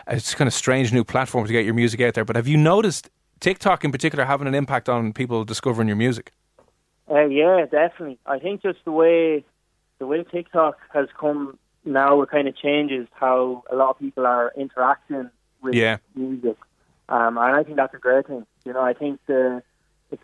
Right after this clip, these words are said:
Speaker 2: kind of up to the person that they have fun with the song, um, whatever way they interpret it, um,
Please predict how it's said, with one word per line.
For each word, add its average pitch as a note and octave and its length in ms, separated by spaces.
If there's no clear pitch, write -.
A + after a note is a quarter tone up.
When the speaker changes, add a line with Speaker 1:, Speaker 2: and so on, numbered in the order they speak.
Speaker 2:
kind D#3 160
of D3+ 60
up D#3+ 140
to D3+ 40
the C3+ 80
person D3+ 600
that C#3+ 220
they C#3+ 100
have C#3+ 160
fun D3 260
with C3+ 120
the C3 140
song, C3+ 480
um, A#2+ 380
whatever B2+ 300
way C3 120
they C3 120
interpret B2+ 640
it, - 300
um, B2 280